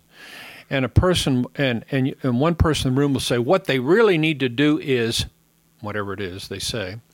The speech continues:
or they listen to somebody else talking about a subject and they say,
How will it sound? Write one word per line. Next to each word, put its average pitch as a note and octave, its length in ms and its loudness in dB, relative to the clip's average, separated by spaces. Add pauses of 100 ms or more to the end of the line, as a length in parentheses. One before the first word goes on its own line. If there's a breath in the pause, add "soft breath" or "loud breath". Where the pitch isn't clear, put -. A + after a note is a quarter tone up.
(600 loud breath)
or C#3+ 140 4
they C#3 160 4
listen D3 380 4
to C3 140 -2
somebody C3+ 540 0
else A#2+ 380 -2 (320 loud breath)
talking D#3 420 2
about A2 220 0
a G#2 60 0
subject B2 540 -2
and A#2+ 120 0
they A#2 40 0
say, B2+ 380 0